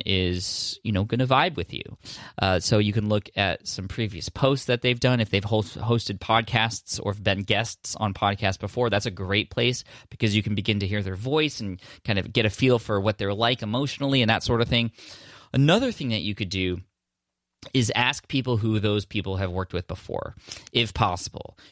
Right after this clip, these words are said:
You could use something like LinkedIn if you connect with that person on LinkedIn. You could see who else is connected to that person and who might have recommended them or not have recommended them.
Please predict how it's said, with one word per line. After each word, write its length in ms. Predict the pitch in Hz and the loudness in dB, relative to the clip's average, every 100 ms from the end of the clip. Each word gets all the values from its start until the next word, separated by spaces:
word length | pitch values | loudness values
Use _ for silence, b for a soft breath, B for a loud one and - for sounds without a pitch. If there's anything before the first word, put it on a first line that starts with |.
| - | -10
You 80 | |
could 180 | 110 110 | -4 0
use 160 | 113 117 | 0 0
something 300 | 123 113 110 | -2 -4 -4
like 220 | 107 98 | -4 -6
LinkedIn 760 | - 107 113 107 - 110 107 135 | -6 -2 -2 -2 -2 0 2 2
if 140 | 123 | -2
you 60 | 104 | -6
connect 280 | 120 98 | -2 0
with 120 | 107 98 | 0 0
that 160 | 98 | 0
person 260 | 104 98 104 | 0 0 0
on 160 | 95 | 0
LinkedIn. 400 | 92 98 - 98 | 0 -2 0 0
You 60 | 110 | 0
could 140 | 98 | -4
see 180 | - 104 | -2 0
who 200 | 98 110 | 2 0
else 280 | - 98 113 | 2 0 0
is 100 | 120 | -4
connected 380 | - 110 104 113 | -4 -4 -4 -4
to 60 | - | 0
that 160 | 123 113 | 0 2
person 500 | 127 123 131 113 104 - | -2 -2 -2 -2 -2 -2
and 100 | 104 | 0
who 160 | 101 | 2
might 280 | 107 107 - | 4 2 2
have 240 | 110 110 110 | 0 0 0
recommended 500 | 110 131 123 160 123 | -2 -2 -2 -2 -4
them 260 | - 50 - | -6 -8 -10
or 340 | - 107 98 95 B B - | -2 2 2 0 B B -2
not 260 | 101 110 | 2 2
have 160 | 113 98 | 0 -4
recommended 480 | 87 87 82 67 64 | -4 -6 -8 -8 -4
them. 240 | 55 50 | -6 -6